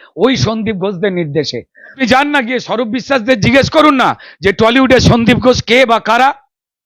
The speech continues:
উনি চেনেন কিনা। উনি বিলক্ষণ চেনেন যে টলিউডের সন্দীপ ঘোষ কে বা কারা,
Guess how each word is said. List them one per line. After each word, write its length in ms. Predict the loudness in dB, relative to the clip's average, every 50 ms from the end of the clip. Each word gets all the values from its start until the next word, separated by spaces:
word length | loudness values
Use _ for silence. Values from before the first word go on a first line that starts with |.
| _ _
উনি 180 | -6 -6 -6 -6
চেনেন 420 | -4 -2 0 2 2 2 0 0
কিনা। 280 | -2 0 2 2 2 0 -2 _ _ _ _ _
উনি 160 | -2 0 2
বিলক্ষণ 520 | 2 4 4 2 2 0 -2 -4 -6 -6 -4
চেনেন 380 | -6 -6 -2 -2 -2 -4 -4 -8 -14 -20 -20 _ -6
যে 120 | -6 -6
টলিউডের 520 | -2 0 0 0 2 2 2 4 2 2 2
সন্দীপ 420 | 0 -4 -6 -6 -4 -4 -4 -4
ঘোষ 320 | -2 0 0 0 -2 -4 -8 _ _ _ _ _
কে 340 | 2 4 4 4 4 2 -2 _ _
বা 140 | -6 -6 -6
কারা, 400 | -4 -2 0 0 2 0 0 -4